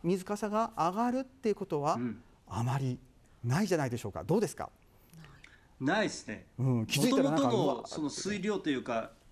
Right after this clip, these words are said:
Speaker 2: 上がったりしないですよね。
Speaker 1: ですね。気づいたら水浸しとかって、うわーってな、
Speaker 2: はい。
Speaker 1: ならない。これは、あーっていう。で、実はその氷山っていうのは同じで、実は海の方に浮かんでいる氷ですから、それが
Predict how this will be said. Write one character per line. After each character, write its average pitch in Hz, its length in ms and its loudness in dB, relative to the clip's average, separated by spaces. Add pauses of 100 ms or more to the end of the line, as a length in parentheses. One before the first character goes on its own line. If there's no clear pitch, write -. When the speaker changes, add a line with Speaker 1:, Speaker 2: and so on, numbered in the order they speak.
(440)
Speaker 2:
上 143 80 -2
が 175 100 -4
っ 170 60 -8
た 185 80 -4
り 135 80 -4
し 143 120 -6
な 139 120 0
い 117 60 -6
で 98 80 -10
す - 120 -16
よ 92 100 -14
ね。 101 200 -10
Speaker 1:
で 120 80 -6
す - 80 -6
ね。 135 320 2
気 156 100 -8
づ 202 100 0
い 208 60 0
た 160 100 2
ら 135 100 0
水 151 260 0
浸 170 180 -2
し 202 160 -4
と - 60 -4
か 151 60 -2
っ - 40 -4
て、 143 120 -4
う 127 220 0
わ 208 140 0
ー - 40 0
っ - 40 -4
て - 120 -8
な、 175 100 2
Speaker 2:
は 113 60 -4
い。 101 100 -10
Speaker 1:
な 160 80 2
ら 170 100 2
な 165 120 2
い。 120 80 -4
こ 170 160 -4
れ 214 80 4
は、 208 220 0 (460)
あ 110 280 -2
ー 127 40 -2
っ - 40 -10
て 123 100 -4
い 123 40 2
う。 127 60 -6 (320)
で、 190 120 6
実 240 260 -6
は 247 140 2
そ 233 100 -4
の 190 180 -2 (160)
氷 277 180 0
山 226 120 0
っ 165 40 -4
て 143 80 -2
い - 20 0
う - 20 0
の 110 120 0
は 120 60 0
同 131 160 2
じ 123 120 -2
で、 123 260 0 (300)
実 214 240 -2
は 233 260 2
海 254 220 0
の 240 100 0
方 208 180 -2
に 196 100 0
浮 170 120 0
か 254 200 0
ん 262 100 -2
で 254 100 0
い 254 40 0
る 240 100 -2
氷 220 240 -2
で 208 100 0
す - 100 -10
か - 80 -2
ら、 135 80 0
そ 160 120 -2
れ 151 100 -2
が 202 180 -2